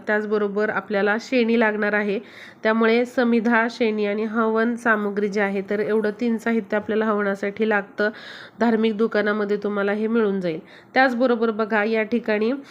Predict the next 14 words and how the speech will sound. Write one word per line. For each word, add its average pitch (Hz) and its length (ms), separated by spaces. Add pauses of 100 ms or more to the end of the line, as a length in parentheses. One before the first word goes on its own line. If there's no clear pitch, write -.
(240)
इथे 226 400 (200)
तीळ, 240 280 (600)
तांदूळ 226 440
आणि 202 280
साखर 233 420
असं 202 220
एकत्रित 226 480
करून 220 260
घेतलेलं 214 400
आहे. 220 360 (380)
त्याचबरोबर 226 580
इथे 220 260 (100)
तांदळाची 214 560 (120)
खीर 262 300